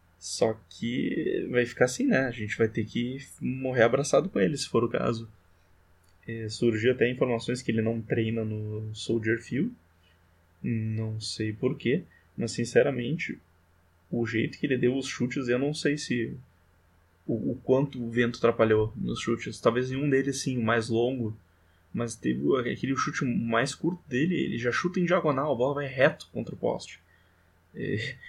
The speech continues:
tem um limite por que que o vento pode empurrar a bola pra um lado ou pro outro. E ele tava chutando, ele não tá conseguindo acertar o meio do, do Y. E, bom, a gente,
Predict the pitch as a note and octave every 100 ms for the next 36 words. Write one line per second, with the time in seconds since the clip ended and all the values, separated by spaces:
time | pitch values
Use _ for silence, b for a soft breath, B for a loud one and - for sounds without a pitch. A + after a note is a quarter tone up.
0 | B B - A#2 C#3+ D3 D3 F3+ - B2
1 | - B2+ A#2 B2+ B2+ - A#2+ A#2 A2+ G#2+
2 | G#2 A2+ C3 A#2+ A#2 A2 A#2 A2+ A2+ A2
3 | - A#2 A#2 A#2 A#2 B2+ A#2 G#2+ - -
4 | A#2 A2+ A#2 G#2+ C#3 - - - A#2 D#3
5 | D4+ F3 E3 - - C#3+ F3 - G3+ C3
6 | A3+ D3+ B3 A3 A2+ A2 - _ _ B2
7 | A2+ A2 - A2 - _ b b b _
8 | _ _ - A2+ A2+ G#2+ A2 G#2+ A#2+ A#2+
9 | E3 C3 b b b b _ _ _ _
10 | C3 A2 A2 G#2+